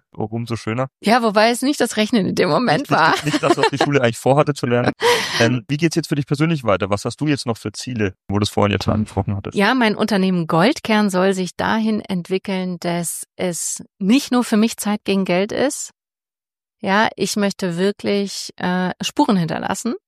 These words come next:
Speaker 2: Und auch, ich plane jetzt nicht in Rente zu gehen, aber es soll sich zu etwas bewegen, dass ich natürlich dann im hohen Alter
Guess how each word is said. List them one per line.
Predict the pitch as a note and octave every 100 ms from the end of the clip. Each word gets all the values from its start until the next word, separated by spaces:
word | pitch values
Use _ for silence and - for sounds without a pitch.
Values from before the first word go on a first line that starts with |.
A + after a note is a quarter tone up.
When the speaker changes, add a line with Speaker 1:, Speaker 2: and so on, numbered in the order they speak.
| _
Speaker 2:
Und | G#3+ G#3
auch, | - G3+ G3 -
ich | -
plane | - G3 G#3+
jetzt | F#3+ -
nicht | F#3+ G#3 -
in | F3
Rente | E3+ G#3+ - A3
zu | G#3+
gehen, | G3 G#3+ A#3+ - _ -
aber | F3+ F3+ F#3 F3+ F3+
es | - F#3 E3+ -
soll | F3+ F3 F3+ F#3 F3+ -
sich | - F3
zu | -
etwas | - F#3+ F3+
bewegen, | F3+ F#3+ A3
dass | F#3+
ich | - F#3+
natürlich | F#3 E3+ A3+ G#3
dann | - F3
im | - E3+ E3+ - _ _ _ _
hohen | G3 G3 -
Alter | - E3+ F#3 G3+ F#3+ F#3 F#3+ G3